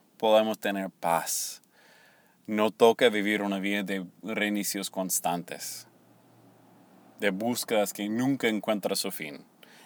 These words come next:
y una nueva búsqueda que siempre promete, pero nunca cumple. No. Ese es el camino del mundo, ese es el camino de, de Caín. Con, con la presencia de Dios estamos cumplidos y llenos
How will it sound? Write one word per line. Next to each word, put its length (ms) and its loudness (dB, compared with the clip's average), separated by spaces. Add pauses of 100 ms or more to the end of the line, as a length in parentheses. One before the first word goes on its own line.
(140)
y 80 -6
una 100 -2
nueva 280 0
búsqueda 460 -2
que 140 -4
siempre 300 -2
promete, 420 -2
pero 280 -2
nunca 400 -4
cumple. 340 -12 (640)
No. 240 -4 (800)
Ese 300 4
es 100 0
el 100 2
camino 380 4
del 80 4
mundo, 320 2
ese 80 -2
es 40 -4
el 80 -2
camino 420 0
de, 160 0
de 100 -6
Caín. 380 0 (280)
Con, 360 -4 (200)
con 120 -6
la 80 0
presencia 480 0
de 60 2
Dios 280 4
estamos 680 0 (260)
cumplidos 680 -4
y 280 -8
llenos 800 2